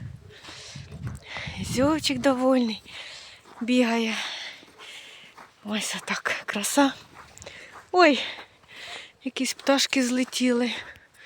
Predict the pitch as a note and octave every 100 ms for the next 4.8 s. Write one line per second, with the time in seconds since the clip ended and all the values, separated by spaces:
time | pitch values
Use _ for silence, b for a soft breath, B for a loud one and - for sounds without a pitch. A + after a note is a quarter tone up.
0 | B B B B B - A3+ A3 A#3+ G#3+
1 | A#3 A#3 A#3 A#3 G3+ F#3+ A3+ G#3+ - E3
2 | - - A3+ B B B B B B B
3 | B - G#3+ A#3+ - B3 A#3+ B3 A3+ A#3
4 | A#3+ B3 C#4+ A#3+ G#3 G#3 G#3+ -